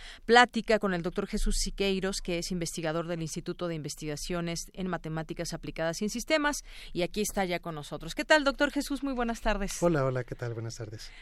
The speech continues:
Speaker 1: Pues vamos a platicar sobre un tema que tal vez les sorprenda un poco, la ira en automovilistas. Y esto tiene que ver, ¿qué es lo que detona que nos enojemos cuando estamos en el tráfico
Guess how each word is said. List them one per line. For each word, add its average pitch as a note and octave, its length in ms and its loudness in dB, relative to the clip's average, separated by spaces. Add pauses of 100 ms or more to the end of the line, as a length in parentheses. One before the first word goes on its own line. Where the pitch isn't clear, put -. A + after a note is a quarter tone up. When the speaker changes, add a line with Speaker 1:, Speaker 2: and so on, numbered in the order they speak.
(160)
Speaker 1:
Pues G#3 400 6
vamos C4 300 4
a C4+ 80 4
platicar G#3+ 680 4
sobre F#3 360 2
un G#3 180 6
tema G#3 380 6
que - 120 -6
tal F3 220 -2
vez F3+ 100 -2
les F3 140 -2
sorprenda E3 360 -2
un D#3+ 100 8
poco, E3 260 2
la F#3 160 8
ira B3+ 260 8
en A3+ 80 6
automovilistas. E3 1300 0
Y F#3 120 0
esto G#3+ 220 0
tiene G#3+ 260 2
que F3+ 160 0
ver, G3 300 2 (460)
¿qué D#4 160 8
es E4+ 140 4
lo D4+ 160 6
que G#3+ 160 4
detona G#3+ 580 4
que - 160 -4
nos E3 240 -4
enojemos F#3 640 -2
cuando E3+ 180 -4
estamos G3 340 -6
en F3 120 -2
el D#3 140 -4
tráfico F#3+ 720 0